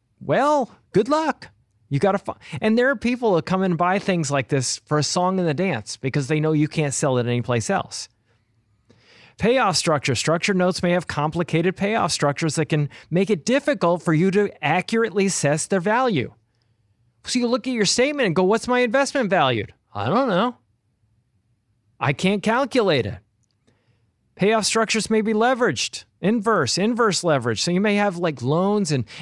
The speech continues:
and that's how people lost everything during the Great Depression, is leverage. They would borrow money to buy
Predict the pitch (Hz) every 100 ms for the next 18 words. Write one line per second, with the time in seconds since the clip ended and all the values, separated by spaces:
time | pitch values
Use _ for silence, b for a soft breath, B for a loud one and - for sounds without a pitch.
0 | 160 156 214 - 214 190 202 180 165 165
1 | - 151 147 147 127 123 123 123 120 117
2 | _ 190 262 - 151 135 175 254 214 131
3 | 120 120 123 - 131 180 185 127 127 151
4 | - B - 160 113 98 107 139 143